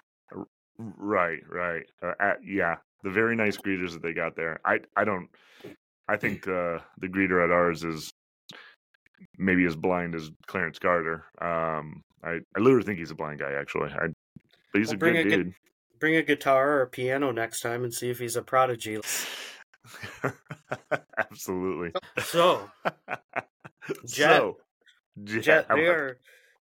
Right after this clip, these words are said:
Speaker 2: they are from Australia.
Speaker 1: Put another
Speaker 2: Um,
Speaker 1: shrimp on the bobby, right?
Speaker 2: Yeah, the land down under. <laughs>
Speaker 1: The, <laughs> I come from a land down under.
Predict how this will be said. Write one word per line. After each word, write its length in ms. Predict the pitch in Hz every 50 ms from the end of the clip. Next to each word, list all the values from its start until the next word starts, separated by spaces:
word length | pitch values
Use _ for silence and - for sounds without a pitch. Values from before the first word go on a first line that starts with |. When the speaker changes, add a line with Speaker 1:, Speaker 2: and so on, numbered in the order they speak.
| _ _
Speaker 2:
they 180 | 123 151 180 175
are 180 | 196 165 160
from 400 | - - - 165 160 156 147 139
Australia. 800 | 120 117 120 113 - - - 117 110 127 160 135 104 95 98 98 - _ _ _ _ _ _ _ _ _ _ _ _ _ _ _ _ _ _ _ _ _ _ _ _ _ _ _
Speaker 1:
Put 140 | - 101 110
another 260 | 117 120 117 107 110
Speaker 2:
Um, 60 | 98
Speaker 1:
shrimp 220 | 98 113 107 104
on 80 | 110 104
the 60 | 104 98
bobby, 360 | 104 107 107 104 92 92 87
right? 320 | 85 85 87 98 107 - - _ _ - - _ _ _ - 123
Speaker 2:
Yeah, 340 | 135 131 135 143 170 175 143
the 140 | 123 135
land 320 | 135 127 131 131 135 135 127
down 260 | 131 131 131 131 131
under. 440 | 143 143 143 - 147 156 160 156 160 -
<laughs> 40 | _ _ _ _ _ - - - 120 -
Speaker 1:
The, 280 | 110 110 110 - - - - - - - -
<laughs> 260 | - - - - -
I 120 | - - - - _ _
come 220 | - 131 120 117 113
from 200 | 131 127 123 127
a 60 | 123
land 360 | 117 120 127 135 143 143 139 -
down 260 | 127 131 135 139 139
under. 540 | 131 127 127 123 110 104 107 110 107 113